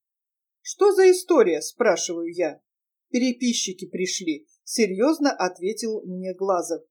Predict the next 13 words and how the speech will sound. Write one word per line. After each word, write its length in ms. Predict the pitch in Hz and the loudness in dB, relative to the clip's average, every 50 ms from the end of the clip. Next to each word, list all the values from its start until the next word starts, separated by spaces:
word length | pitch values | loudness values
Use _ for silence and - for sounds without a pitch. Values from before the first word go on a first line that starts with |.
| _ _ _ _ _ | _ _ _ _ _
"Сейчас 500 | - - 254 233 240 - 240 226 214 202 | -6 -4 -4 -2 0 0 0 0 0 0
заказ 400 | 208 214 208 - 262 302 302 - | 0 0 2 2 2 0 0 -2
принесли 600 | - 285 240 220 214 202 196 - 208 202 220 240 | -4 -4 -4 -4 -4 -6 -8 -8 -6 -6 -4 -4
срочный". 760 | 240 - - 220 214 190 170 165 - - 170 156 147 143 _ _ _ _ _ _ _ _ _ _ _ | -4 -4 -2 0 0 0 0 -2 -6 -8 -10 -14 -16 -18 _ _ _ _ _ _ _ _ _ _ _
"Так 220 | - 247 240 247 - | 0 0 0 0 -2
в 80 | - | -8
чём 240 | - - 277 254 233 | -4 -2 0 0 0
же 140 | 214 220 214 | 0 -2 -4
дело?" 520 | 190 160 175 180 190 202 226 247 277 - _ _ _ _ _ _ _ | -6 -2 0 2 2 2 2 -2 -4 -6 _ _ _ _ _ _ _
"Персидской 640 | 277 269 254 262 - 262 233 233 - - 285 277 | 0 0 0 0 -2 -4 -4 -4 -2 0 2 2
ромашкой 760 | 294 359 392 349 254 247 285 - - - 359 330 285 294 - - | 2 2 2 2 2 0 0 0 0 2 2 2 2 -2 -6 -6
я 180 | 208 226 233 | -4 -2 -2
пересыпаю, 840 | 226 - 240 214 226 220 - 254 254 - 262 220 185 156 151 139 - | -2 -2 -4 -4 -4 -4 -4 -6 -4 0 0 0 0 -2 -4 -10 -14